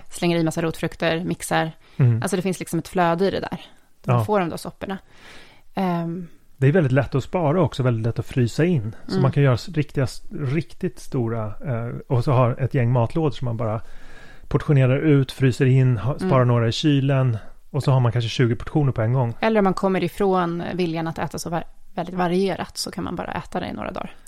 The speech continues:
Speaker 2: Ja, och de
Speaker 1: Vi
Speaker 2: här
Speaker 1: har
Speaker 2: är
Speaker 1: i
Speaker 2: ofta så
Speaker 1: kylen.
Speaker 2: goda så att det är inga problem.
Speaker 1: Nej, barnen älskar som sopporna,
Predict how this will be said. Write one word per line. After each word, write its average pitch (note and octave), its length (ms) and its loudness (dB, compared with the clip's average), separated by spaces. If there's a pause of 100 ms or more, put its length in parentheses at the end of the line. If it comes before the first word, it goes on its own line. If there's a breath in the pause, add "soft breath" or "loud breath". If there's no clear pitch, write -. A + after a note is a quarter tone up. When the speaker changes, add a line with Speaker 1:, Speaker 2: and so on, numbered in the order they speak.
(460 soft breath)
Speaker 2:
Ja, B2 180 0
och D3 160 2
de B2+ 80 2
Speaker 1:
Vi - 80 6
Speaker 2:
här A#2+ 80 4
Speaker 1:
har E3+ 80 8
Speaker 2:
är F3 40 8
Speaker 1:
i E3 40 6
Speaker 2:
ofta D#3 120 2
så - 60 2
Speaker 1:
kylen. B2 140 2
Speaker 2:
goda C3+ 300 6
så - 80 -2
att B2 60 -2
det C3+ 60 0
är B2 40 2
inga A#2 140 0
problem. B2+ 400 -2
Speaker 1:
Nej, F3 120 0
barnen F#3+ 420 2
älskar - 420 -4
som - 180 -10
sopporna, - 420 -10